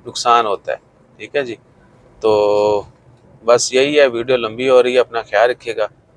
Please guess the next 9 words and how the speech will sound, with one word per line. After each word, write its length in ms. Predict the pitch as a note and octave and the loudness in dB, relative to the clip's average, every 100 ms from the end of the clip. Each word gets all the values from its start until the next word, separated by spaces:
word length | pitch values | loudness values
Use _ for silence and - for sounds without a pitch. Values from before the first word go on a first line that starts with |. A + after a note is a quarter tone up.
| _ | _
दुआ 160 | F#2+ G#2 | -4 -2
में 140 | B2 | 0
याद 220 | B2 A2 G#2+ | 2 2 0
रखिएगा। 400 | G#2 A2 A2 G2 | -8 -2 0 2
WhatsApp 340 | A2 A#2+ B2+ - | 2 2 0 0
का 60 | A#2 | -2
link 240 | A2+ A2+ | -2 -8
नीचे 300 | A2 G#2+ A2 | -8 -6 -6
है, 320 | G#2 G2+ A2+ | -2 0 0